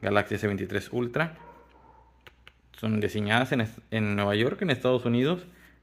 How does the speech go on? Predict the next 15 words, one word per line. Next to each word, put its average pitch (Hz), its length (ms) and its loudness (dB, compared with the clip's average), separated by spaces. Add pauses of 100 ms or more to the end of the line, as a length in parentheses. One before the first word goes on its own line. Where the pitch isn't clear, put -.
(380)
Y 143 220 0
bueno, 101 320 0 (1120)
tienen 117 560 4 (100)
un 113 240 2
labio 104 260 6
para 107 180 4
proteger 101 280 -2
la 104 140 0
pantalla, 104 720 0
absorben 101 520 -2 (380)
golpes 117 680 2
de 117 180 4
hasta 104 260 2
ocho 104 380 -4
pies. 123 400 -2